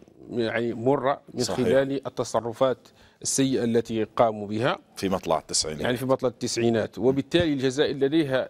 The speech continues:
Speaker 1: تجربة في مواجهة هذه الحركات الإجرامية،
Speaker 2: م.
Speaker 1: واستطاعت الجزائر من خلال، يعني، القوى الأمنية التي شكك فيها الكثير في تلك الفترة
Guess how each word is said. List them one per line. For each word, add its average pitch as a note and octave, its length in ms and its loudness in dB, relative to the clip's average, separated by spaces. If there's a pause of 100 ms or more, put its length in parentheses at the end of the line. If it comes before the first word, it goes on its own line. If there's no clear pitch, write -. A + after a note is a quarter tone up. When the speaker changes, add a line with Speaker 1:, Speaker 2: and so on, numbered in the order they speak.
(120)
Speaker 1:
تجربة C3 580 0 (100)
في - 160 -2
مواجهة B2+ 680 2
هذه A2 320 2
الحركات G#2+ 540 0 (160)
الإجرامية، G#2+ 680 -2 (280)
Speaker 2:
م. F3 40 -14 (200)
Speaker 1:
واستطاعت D#3 560 0
الجزائر B2 580 0 (160)
من B2+ 180 0
خلال، B2 480 0
يعني، G#2+ 320 -4
القوى B2 420 2
الأمنية A#2 540 2
التي A2+ 400 -4
شكك C3+ 460 -2
فيها A#2 200 -2
الكثير A#2 380 0
في B2+ 140 -8
تلك A#2 240 -4
الفترة A#2+ 420 0